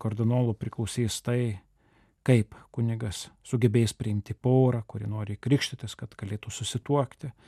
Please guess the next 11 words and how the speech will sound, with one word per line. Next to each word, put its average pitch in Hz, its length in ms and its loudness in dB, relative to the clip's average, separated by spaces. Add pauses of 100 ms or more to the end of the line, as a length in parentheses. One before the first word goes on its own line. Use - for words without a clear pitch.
(380)
arba 160 320 -2
tą, 117 240 0
kuris 107 380 -4 (100)
išgyvena 107 680 2 (180)
artimojo 107 560 2
netektį. 113 600 2 (1000)
Dvidešimt 190 560 6
pirmojo 175 400 4
amžiaus 165 400 6
Madrido 147 400 4
kunigai 139 560 4